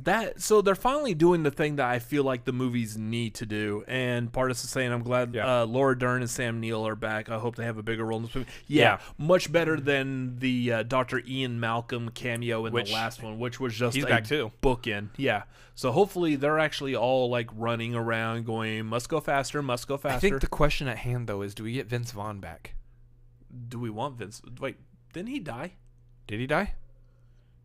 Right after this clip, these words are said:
Speaker 2: I don't remember, actually. It's been a while since I've seen, uh,
Speaker 1: Yeah.
Speaker 2: Lost World.
Speaker 1: I can't
Speaker 2: want,
Speaker 1: remember if he died in that
Speaker 2: I
Speaker 1: one.
Speaker 2: want Vince Vaughn, and I want, uh, Julianne Moore back.
Speaker 1: Yeah.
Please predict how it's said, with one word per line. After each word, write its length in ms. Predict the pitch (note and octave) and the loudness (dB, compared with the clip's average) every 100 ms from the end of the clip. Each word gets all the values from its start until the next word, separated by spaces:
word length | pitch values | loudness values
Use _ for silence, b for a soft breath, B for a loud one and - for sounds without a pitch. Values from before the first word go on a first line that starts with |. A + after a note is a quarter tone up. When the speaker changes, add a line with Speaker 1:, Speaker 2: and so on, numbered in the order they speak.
| - | -4
Speaker 2:
I 100 | C3+ | -2
don't 80 | E3 | 0
remember, 280 | A#2 D3 G#2 | 0 0 0
actually. 340 | G#2 - G#2 A#2 | -2 -2 -4 -4
It's 120 | C3+ | -2
been 100 | F3+ | 2
a 40 | |
while 120 | B2 B2+ | 4 2
since 200 | B2 A#2+ | 2 -4
I've 100 | G2+ | -4
seen, 280 | A#2+ A2 G#2+ | -4 -4 -4
uh, 260 | G#2 G2+ A2 | -2 -2 -2
Speaker 1:
Yeah. 140 | B2 A#2+ | 2 4
Speaker 2:
Lost 180 | A2 A#2 | 2 0
World. 200 | G#2+ A#2 b b b b - | -4 -6 b b b b -2
Speaker 1:
I 40 | |
can't 80 | C3+ | 2
Speaker 2:
want, 80 | F3+ | 4
Speaker 1:
remember 180 | E3+ D3+ | 4 2
if 80 | A#2+ | 2
he 80 | B2+ | -4
died 220 | A2+ A2 | -4 -4
in 80 | G#2+ | -2
that 60 | B2 | 2
Speaker 2:
I 20 | |
Speaker 1:
one. 120 | D3+ | 2
Speaker 2:
want 100 | C3+ | 2
Vince 200 | D3+ D3+ | 0 -2
Vaughn, 360 | D#3 C#3+ C#3 C#3 | -6 -4 -6 -8
and 120 | B2 | -10
I 80 | A#2+ | -10
want, 400 | A#2+ A#2+ A#2 - | -10 -10 -12 -8
uh, 380 | A#2+ A2 G#2 G#2+ A#2+ - | -6 -6 -6 -10 -14 -16
Julianne 320 | A#2+ B2+ A#2+ A2 | -2 0 0 -2
Moore 140 | G2+ | -4
back. 220 | F2+ D#2+ - b b b b b b - - - | -6 -10 -16 b b b b b b -12 -8 -2
Speaker 1:
Yeah. 180 | A#2+ | -2